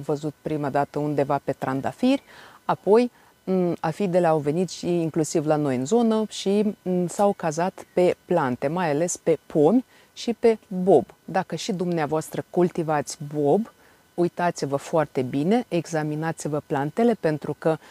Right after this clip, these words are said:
bobul este atacat de afide negre și acest lucru este vizibil doar dacă desfaceți puțin frunzulițele alea tinere, mai ales acele frunze care se află în vârful plantei,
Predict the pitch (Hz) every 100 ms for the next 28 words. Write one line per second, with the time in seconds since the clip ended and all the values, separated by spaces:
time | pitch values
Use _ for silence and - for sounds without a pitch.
0 | - - 147 165 185 190 226 - 165 180
1 | 185 - 156 - 139 - 208 226 147 139
2 | 208 - 147 214 190 220 185 165 147 143
3 | 151 - - - _ - - 202 220 240
4 | _ - 175 - 196 202 190 180 185 180
5 | - 147 151 147 180 214 262 - 165 180
6 | 202 185 180 175 185 180 - _ _ 165
7 | 160 - 190 185 175 - - 175 - 185
8 | 156 - 180 170 180 175 185 165 151 147
9 | 151 - - 196 160 143 131 196 - 156
10 | 143 151 - 147 165 156 - 170 151 139
11 | 143 139 - 151 143 147 - 175 170 147
12 | 131 - - - 147 160 165 - 135 151
13 | 151 202 254